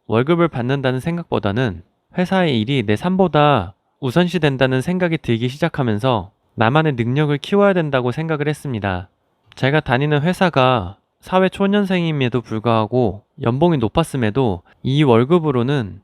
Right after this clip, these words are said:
내가 회사를 이십 년, 삼십 년 열심히 다니더라도 서울에 집 한 채 사기 힘들고 내 노후가 불안정하다는 생각이 들었습니다. 그래서 자산 증식을 목적으로 주식을 시작한 것은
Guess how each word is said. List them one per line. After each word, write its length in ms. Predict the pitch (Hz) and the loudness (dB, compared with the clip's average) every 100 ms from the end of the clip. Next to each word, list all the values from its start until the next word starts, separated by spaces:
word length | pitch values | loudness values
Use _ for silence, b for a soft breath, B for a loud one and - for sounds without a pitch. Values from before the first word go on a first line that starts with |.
| _ _ - | _ _ -2
내가 240 | 120 135 | 2 2
회사를 420 | 156 180 196 175 | 0 0 2 2
이십 240 | 127 104 156 | 0 -2 -2
년, 160 | 165 | -2
삼십 300 | 151 180 175 | 0 -2 -2
년 180 | 175 147 | -2 0
열심히 380 | 101 104 143 135 | -2 -2 -2 -4
다니더라도 840 | - 107 131 117 107 104 135 92 - _ - | -4 -2 0 2 0 0 -2 -2 -8 _ -10
서울에 500 | - 202 180 156 147 | 0 2 4 2 0
집 280 | - - | -6 -4
한 100 | 170 | -4
채 100 | 165 | -2
사기 280 | 160 165 147 | -2 -4 -2
힘들고 640 | 147 190 175 127 135 92 - _ _ | -4 0 0 4 2 2 -4 _ _
내 100 | 113 | -2
노후가 540 | 110 127 165 139 131 | 2 4 4 4 2
불안정하다는 800 | 123 - 131 160 160 151 143 135 | 0 0 0 2 0 0 -2 -2
생각이 340 | 151 165 156 135 | -4 -4 -4 -4
들었습니다. 760 | 113 117 - 107 101 98 98 - _ | -4 -4 -4 -4 -2 -4 -6 -12 _
그래서 480 | - 151 143 139 135 | 0 0 4 4 2
자산 340 | - 117 165 | 0 -4 -2
증식을 400 | 170 165 170 156 | 0 -2 0 0
목적으로 680 | 123 104 - 123 110 135 101 - | 0 -2 -2 0 2 2 2 -2
주식을 440 | - - 143 147 | -10 -4 -2 -2
시작한 360 | 147 175 - 123 | -2 -4 -2 -2
것은 440 | 104 147 107 95 | -2 -2 -2 -6